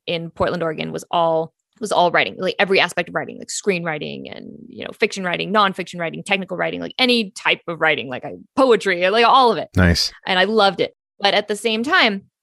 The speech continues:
Speaker 1: I had to scratch the itch. I'm an actor. That's what I do. I have to be on camera. I have to be being a cha-, becoming a character. Like, that's what I do. And, uh, at the same time, I was doing a lot of gaming.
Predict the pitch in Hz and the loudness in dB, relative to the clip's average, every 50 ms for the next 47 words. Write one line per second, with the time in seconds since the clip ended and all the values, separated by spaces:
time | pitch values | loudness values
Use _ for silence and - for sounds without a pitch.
0 | - - - 190 190 185 185 180 165 170 170 165 160 156 175 - - - 156 143 | -8 -2 0 2 2 2 0 0 0 0 0 0 0 -2 -8 -12 -10 -8 -8 -8
1 | - - - 160 117 123 - - - - - - - 175 175 180 180 175 196 - | -8 -8 -6 -2 0 0 0 -2 -4 -12 -10 -8 -6 -2 0 2 2 2 0 0
2 | - 165 170 - 175 156 - - - 170 170 170 175 202 208 196 - - 160 147 | -4 -6 -2 0 0 0 0 -2 -6 -4 -4 -4 0 0 0 0 0 -2 -6 -6
3 | 147 - - 175 180 185 214 247 277 277 254 240 233 - 170 170 156 - - 175 | -8 -6 -4 -2 -2 -2 0 0 0 0 0 0 -2 -4 -6 -10 -12 -10 -10 -12
4 | 180 165 185 185 165 - 190 190 196 202 208 220 214 - 254 226 151 190 202 196 | -12 -12 -12 -12 -8 -4 -2 0 0 0 0 0 -2 -2 -2 -2 -2 -4 -6 -4
5 | 214 208 226 240 262 254 320 330 302 269 - - 208 208 196 190 175 - 175 170 | -2 0 0 0 2 2 4 4 4 2 0 -2 -4 -4 -4 -4 -4 -2 -2 -2
6 | 175 - - - 196 208 233 254 277 330 302 254 240 - _ _ _ _ _ - | -4 -4 -6 -4 -2 -2 -2 -2 -2 -2 -2 -4 -4 -6 _ _ _ _ _ 2
7 | 214 214 214 214 208 208 196 208 202 202 202 190 - - 196 202 - 208 190 - | 2 4 4 2 0 0 2 4 4 6 4 4 2 0 -2 -2 -2 -4 -4 -2
8 | 214 208 208 254 311 349 339 285 247 220 202 185 208 208 220 220 208 196 180 175 | -2 -2 -2 0 -2 0 0 0 -2 -2 -2 -2 -2 -2 -2 -2 -2 -2 0 0
9 | 175 170 160 - 160 156 147 - 95 107 - | 0 0 -2 -4 -4 -6 -6 -6 -10 -12 -14